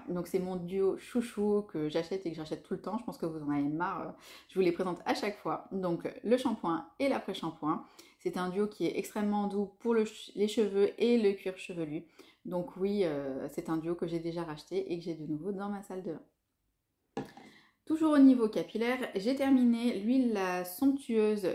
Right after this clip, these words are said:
de la marque Héloïse. Donc Héloïse, c'est la marque de la youtubeuse, euh, blogueuse Héloïse Monchablon. Donc j'avais très envie de tester, euh, ce produit parce que, hum, je fais, euh, en général le dimanche soir,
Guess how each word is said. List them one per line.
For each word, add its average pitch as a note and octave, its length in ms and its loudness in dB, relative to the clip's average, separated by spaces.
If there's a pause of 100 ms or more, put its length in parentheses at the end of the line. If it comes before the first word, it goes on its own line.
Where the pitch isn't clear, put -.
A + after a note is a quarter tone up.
de F3+ 100 -2
la F#3 160 0
marque A3 320 -4
Héloïse. A3 420 2
Donc E3+ 300 -6
Héloïse, G#3 420 0
c'est G#3 100 0
la E3 440 -2
marque F3+ 440 -2
de F#3+ 80 0
la F3 160 0
youtubeuse, G3 760 -2
euh, D#3+ 320 -4
blogueuse F3 600 -2 (200)
Héloïse G3+ 320 2
Monchablon. F#3+ 580 -4 (540)
Donc G3+ 120 -2
j'avais E3+ 200 2
très C#4 220 2
envie B3 240 4
de F#3+ 380 4
tester, G#3+ 500 0
euh, F3 160 2
ce - 240 -6
produit G#3 340 -2
parce G#3+ 280 -6
que, - 140 -8
hum, F3 380 -2
je F3+ 200 -2
fais, G#3+ 360 2
euh, F#3+ 100 0 (100)
en F3+ 100 -6
général G#3 340 0
le F#3+ 80 0
dimanche F#3 360 -8
soir, G#3+ 340 -6